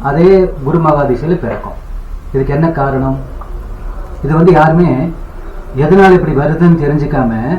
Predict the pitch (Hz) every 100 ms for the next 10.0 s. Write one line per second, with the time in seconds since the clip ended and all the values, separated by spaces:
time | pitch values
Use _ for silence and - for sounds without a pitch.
0 | 170 - - - - - - - - -
1 | - 220 226 180 131 110 92 - - -
2 | - - - - - - - - - -
3 | - - 185 220 214 190 180 185 196 160
4 | 156 - 160 151 151 147 147 - 123 131
5 | 131 123 107 104 - - - - - -
6 | - - - - - 147 175 165 170 220
7 | 196 185 180 175 165 175 156 147 160 139
8 | 151 135 131 120 117 156 170 170 165 160
9 | 185 214 175 175 190 202 156 156 175 165